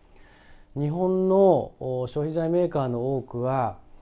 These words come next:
頭では中間層や貧困層が大切だということが分かっていても、どうしてもアジア新興国に出てまで富裕層を狙ってしまう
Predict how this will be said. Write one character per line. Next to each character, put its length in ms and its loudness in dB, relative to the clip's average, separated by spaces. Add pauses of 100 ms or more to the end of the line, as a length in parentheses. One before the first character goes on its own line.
(340)
頭 500 -6
で 160 -2
は 320 0
中 320 -2
間 340 -2
層 240 0
や 140 0
貧 300 -4
困 260 0
層 220 -2
が 140 -6
大 300 -4
切 320 -6
だ 140 0
と 140 -6
い 40 -2
う 40 -6
こ 100 -10
と 140 -10
が 100 -10
分 240 -8
か 120 -8
っ 60 -8
て 220 -10
い 60 -10
て 100 -8
も、 160 -8
ど 360 -8
う 40 -12
し 80 -18
て 120 -4
も 120 -4
ア 80 -2
ジ 140 -2
ア 80 -2
新 260 -4
興 220 -2
国 280 -4
に 80 -4
出 120 -2
て 100 -2
ま 140 -4
で 100 -4
富 160 -6
裕 140 -2
層 140 -12
を 200 -8
狙 160 -10
っ 60 -14
て 140 -18
し 120 -18
ま 120 -16
う 60 -20